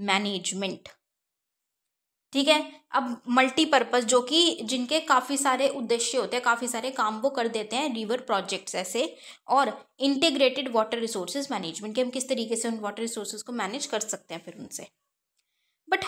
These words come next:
how do we conserve and manage water? अब ये में तो मैंने आपको थोड़ा सा क्रक्स में बताया, अब यहाँ पे डीप में मतलब डिटेल में पता चल जाएगा कि अब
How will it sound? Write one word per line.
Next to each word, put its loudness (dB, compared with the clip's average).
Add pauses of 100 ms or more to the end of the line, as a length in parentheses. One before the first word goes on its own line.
(120)
how 8
do 4
we 2
conserve 6
and 2
manage 0
water? -4
अब 0
ये 4
में -4
तो -4
मैंने 2
आपको 0
थोड़ा -4
सा -2
क्रक्स -4
में 0
बताया, 0
अब -2
यहाँ 0
पे -2
डीप -6 (140)
में -4 (200)
मतलब -6
डिटेल 0
में -2
पता 0
चल -4
जाएगा -2
कि -4
अब 2